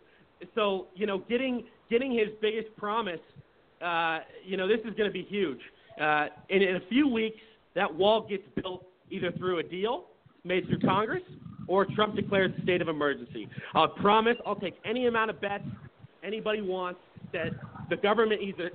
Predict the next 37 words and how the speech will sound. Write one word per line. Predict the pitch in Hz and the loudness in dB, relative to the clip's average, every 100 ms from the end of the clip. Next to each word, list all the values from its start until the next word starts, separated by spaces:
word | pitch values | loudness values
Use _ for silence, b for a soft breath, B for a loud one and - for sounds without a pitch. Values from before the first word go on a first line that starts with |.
| 202 | -6
either | 190 156 - | -6 -6 -6
stays | 202 247 - | -4 -2 -2
shut | 262 262 202 | -4 -2 -2
down | 190 175 190 185 _ | -2 -2 -4 -10 _
until | 160 180 | -4 0
the | 180 | 2
wall's | 175 185 190 - | 2 2 2 0
built | 170 170 - _ _ | 0 0 -4 _ _
or | 151 175 | 2 2
he | 180 | 2
declares | 160 185 170 | -2 0 0
a | 131 - | 0 -4
state | 160 | -2
of | 151 | -2
emergency. | 143 135 131 131 120 - B - | 0 0 0 -4 -10 -10 B 4
That, | 214 165 | 4 4
that | 190 165 | 0 0
gover-, | 202 214 - - | 0 0 -4 -10
and | 190 196 | -6 -6
if | |
he | 185 | -4
does | 175 220 247 | -2 -2 -2
decide | 247 262 254 | -8 -4 -4
to | 208 | -4
shut | 262 247 | -8 -8
the | 220 | -4
government | 247 247 240 | -4 -2 -4
down, | 240 254 294 - _ _ | -2 -2 -2 -6 _ _
it | 208 | 0
will | 196 151 | 2 -2
not | 143 175 208 131 | -2 2 2 2
reopen | 147 143 135 131 127 120 _ | -4 -4 -6 -8 -12 -14 _
until | 160 160 170 147 | -10 -6 -4 -4
they | 143 | -4
make | 147 131 | -6 -8
a | 131 | -10
deal. | 120 123 110 | -6 -4 -4